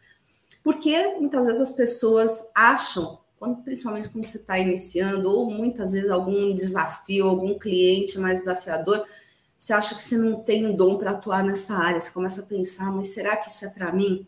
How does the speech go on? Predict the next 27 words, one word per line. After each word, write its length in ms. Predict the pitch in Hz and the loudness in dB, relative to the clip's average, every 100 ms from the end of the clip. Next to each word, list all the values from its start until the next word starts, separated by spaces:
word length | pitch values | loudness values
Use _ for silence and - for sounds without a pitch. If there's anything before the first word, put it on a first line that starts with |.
| _ _ _ _ _ | _ _ _ _ _
Né? 160 | 165 180 _ _ _ _ _ _ | -16 -16 _ _ _ _ _ _
E 580 | 170 214 262 370 370 - - _ _ _ _ _ _ _ | 2 4 6 4 0 -8 -20 _ _ _ _ _ _ _
o 40 | |
que 120 | - 254 | -2 0
que 120 | 254 | 2
vocês 420 | 254 254 233 190 | 4 6 6 6
acham 400 | 190 180 - 196 | 6 4 2 0
aí, 300 | 180 180 185 | 2 2 4
hein, 180 | 214 208 | 4 2
galera? 500 | 151 139 123 123 - _ _ _ _ _ _ | 2 2 0 -2 -10 _ _ _ _ _ _
O 80 | _ | _
que 80 | 190 | -6
que 120 | 208 | -2
vocês 400 | 202 202 202 190 | 2 2 2 4
acham 420 | 185 190 196 185 | 4 4 2 2
aí, 300 | 175 196 190 | 4 2 0
queridos 500 | 196 170 165 160 - | 0 0 0 -2 -4
moderadores? 1000 | 170 160 156 147 147 139 127 - - - - _ _ | -2 0 2 2 0 -2 -2 -4 -6 -8 -20 _ _
Vocês 320 | 196 202 320 | 2 4 4
consideram 560 | - 311 311 214 196 190 | 2 2 4 4 2 2
que 80 | 220 | 0
é 40 | |
preciso 500 | 190 - 202 196 202 | -2 -2 0 0 0
ter 320 | 208 170 160 | 2 2 2
dom 340 | 156 208 220 214 | 4 6 6 4
pra 140 | 170 | 0
vender? 720 | 156 151 160 190 190 190 - | 0 0 2 4 2 0 -12